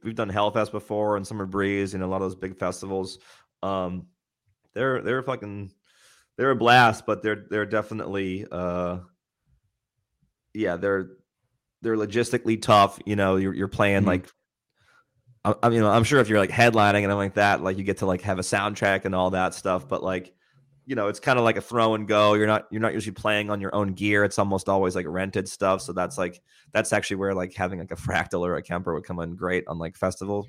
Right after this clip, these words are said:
Speaker 1: shit.
Speaker 2: Mm-hmm.
Speaker 1: Um,
Speaker 2: Right, right.
Speaker 1: but, um, 'cause, like,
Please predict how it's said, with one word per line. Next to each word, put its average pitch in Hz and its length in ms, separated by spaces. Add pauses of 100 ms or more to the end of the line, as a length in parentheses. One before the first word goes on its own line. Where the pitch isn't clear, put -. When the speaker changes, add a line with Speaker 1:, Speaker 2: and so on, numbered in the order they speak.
Speaker 1:
shit. - 300
Speaker 2:
Mm-hmm. 104 520
Speaker 1:
Um, 104 200
Speaker 2:
Right, 95 340
right. 90 340 (540)
Speaker 1:
but, 95 280
um, 90 200
'cause, 92 200
like, 90 200